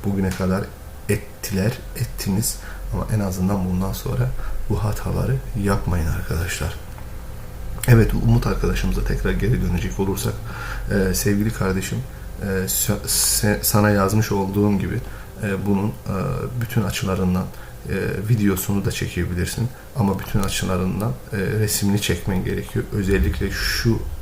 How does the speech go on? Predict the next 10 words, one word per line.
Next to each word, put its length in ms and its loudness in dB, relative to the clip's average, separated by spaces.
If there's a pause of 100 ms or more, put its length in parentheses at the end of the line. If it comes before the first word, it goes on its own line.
e, 380 -2
olgunun 480 4 (680)
her 380 4
dört 280 2
bir 140 0
tarafından, 680 2 (500)
e, 240 0
hem 220 4
genel 320 2
olarak 360 2